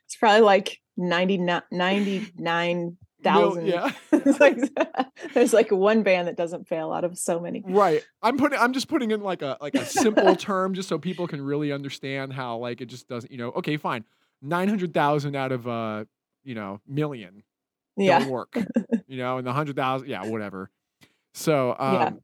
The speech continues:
Speaker 1: <laughs>
Speaker 2: yeah, I mean, that's, that's li-, that's music though, you know? It's like, even when, when I left, like, Fairview or whatever, it's just like, my whole career has just been like this the whole time.
Speaker 1: Yeah.
Speaker 2: It's been up and down, up and down.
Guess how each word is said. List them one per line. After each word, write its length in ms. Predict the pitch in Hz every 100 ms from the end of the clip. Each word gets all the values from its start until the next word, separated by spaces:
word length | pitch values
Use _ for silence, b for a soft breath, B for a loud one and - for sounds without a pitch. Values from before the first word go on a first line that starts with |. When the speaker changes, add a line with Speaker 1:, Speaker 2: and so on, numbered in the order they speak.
| _
Speaker 1:
<laughs> 520 | - - - 262 240 151
Speaker 2:
yeah, 220 | 214 254
I 60 | 165
mean, 160 | 160
that's, 320 | 165 175 -
that's 300 | - 185 214
li-, 180 | 143 139
that's 180 | 165 214
music 400 | 151 254 349 -
though, 140 | 95 95
you 140 | 104
know? 140 | 147
It's 140 | 185 190
like, 160 | 185
even 240 | 202 240 220
when, 240 | 190 160 -
when 180 | 156
I 140 | 151 190
left, 260 | 208 190 -
like, 220 | 131 120
Fairview 420 | - 131 214 180 117
or 40 |
whatever, 200 | 113 110
it's 120 | 139
just 120 | 170
like, 140 | 143 117
my 180 | 143 226
whole 180 | 156 135
career 320 | 127 135 113
has 80 | 107
just 160 | 107
been 160 | 113 98
like 200 | 78 90
this 380 | 101 65 - - _ _ _ 92
the 60 |
whole 340 | - 127 127 123
time. 200 | - 185
Speaker 1:
Yeah. 160 | 160 -
Speaker 2:
It's 80 | -
been 160 | 104 _
up 300 | 156 139 127
and 100 | 104
down, 220 | 123 120
up 120 | 120 120
and 80 |
down. 180 | 123 113